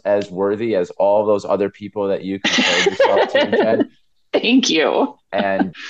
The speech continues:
Speaker 1: yeah, there, there's so many takeaways from this episode, but one thing I'm in touch with in this
Speaker 2: Mm.
Speaker 1: moment right now is the way, this is another thing from our check-in. So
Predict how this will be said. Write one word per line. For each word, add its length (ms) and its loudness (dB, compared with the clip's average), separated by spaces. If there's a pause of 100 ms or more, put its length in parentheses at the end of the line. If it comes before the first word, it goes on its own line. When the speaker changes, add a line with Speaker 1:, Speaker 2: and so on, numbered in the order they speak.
(180)
Speaker 1:
yeah, 320 4
there, 200 0
there's 340 -2
so 140 -2
many 180 -4
takeaways 540 -8
from 120 -16
this 160 -12
episode, 420 -8
but 120 -2
one 220 -2
thing 220 -6
I'm 140 -4
in 100 -8
touch 280 -6
with 260 -6 (100)
in 460 -12
this 360 -4
Speaker 2:
Mm. 40 -6
Speaker 1:
moment 320 -8
right 180 -4
now 400 -10 (140)
is 260 -8
the 120 -8
way, 580 -2 (760)
this 240 -8
is 80 -10
another 340 -2
thing 320 -10
from 200 -10
our 100 -6
check-in. 460 -10
So 260 -10